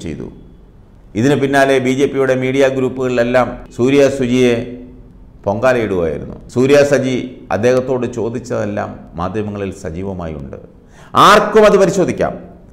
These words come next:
തുടർച്ചയായി അദ്ദേഹം ഇത്തരത്തിൽ മാന്യമല്ലാത്ത പെരുമാറ്റം തുടരുകയാണ്. ഇതേക്കുറിച്ചെല്ലാം പൊതുസമൂഹം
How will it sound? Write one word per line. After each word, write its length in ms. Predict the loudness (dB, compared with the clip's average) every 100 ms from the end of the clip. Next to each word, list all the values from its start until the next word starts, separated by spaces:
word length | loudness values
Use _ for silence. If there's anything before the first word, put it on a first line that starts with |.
| 0
തുടർച്ചയായി 480 | 4 4 6 6 6 6
അദ്ദേഹം 320 | 4 4 2
ഇത്തരത്തിൽ 400 | 2 4 4 4 4
മാന്യമല്ലാത്ത 680 | 4 2 2 4 6 6 6 6 4 -2 -14 -20 -20 -4
പെരുമാറ്റം 460 | -2 0 0 -2 -6
തുടരുകയാണ്. 580 | -6 -8 -8 -8 -8 -8 -12 -20 -20 -4
ഇതേക്കുറിച്ചെല്ലാം 600 | 2 2 2 0 2 2 2
പൊതുസമൂഹം 600 | 0 0 0 0 2 0